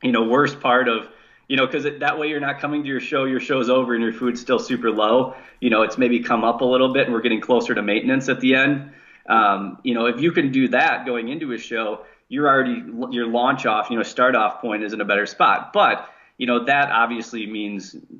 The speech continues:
longer cut, uh, you know, starting sooner, you know, things people typically don't do.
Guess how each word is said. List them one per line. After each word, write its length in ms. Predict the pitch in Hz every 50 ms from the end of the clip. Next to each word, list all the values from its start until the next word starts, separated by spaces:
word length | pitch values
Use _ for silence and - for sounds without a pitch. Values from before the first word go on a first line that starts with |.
| -
longer 420 | - 113 107 104 104 104 104 107 98
cut, 560 | - - - 131 127 123 120 120 120 - - _ _ _ _ _ -
uh, 400 | - 98 95 95 95 95 95 - -
you 120 | 127 123 120
know, 320 | 113 107 98 98 98 - -
starting 400 | - - - 120 113 110 104 98
sooner, 500 | - - - 143 139 131 123 117 110 113
you 80 | 113 104
know, 120 | 104 98
things 220 | - - 113 110 -
people 320 | - 120 - - 101 98
typically 520 | - - - 101 - 104 - - 101 95
don't 380 | 95 98 101 95 92 92 - - _ _ _ _
do. 420 | - 135 135 120 104 98 98 -